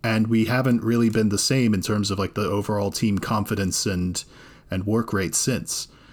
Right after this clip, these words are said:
It's, you know, it's come and gone, but it's not been anywhere close to what it was before. And that, the,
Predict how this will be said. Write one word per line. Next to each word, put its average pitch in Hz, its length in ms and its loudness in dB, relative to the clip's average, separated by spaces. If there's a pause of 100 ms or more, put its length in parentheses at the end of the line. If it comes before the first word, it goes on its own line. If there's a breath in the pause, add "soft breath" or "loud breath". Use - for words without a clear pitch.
(200 loud breath)
It's, - 380 -4
you 120 100 0
know, 85 180 -2
it's - 180 -6
come 143 200 2
and 104 100 2
gone, 113 520 0
but 98 240 -2
it's - 320 -6
not 104 340 -2
been 98 440 0
anywhere 110 320 2
close 101 300 -2
to 107 80 -2
what 98 140 0
it - 80 -2
was 95 180 -4
before. 107 560 -2 (100)
And 113 160 -4
that, 113 220 -2 (360)
the, 123 400 -6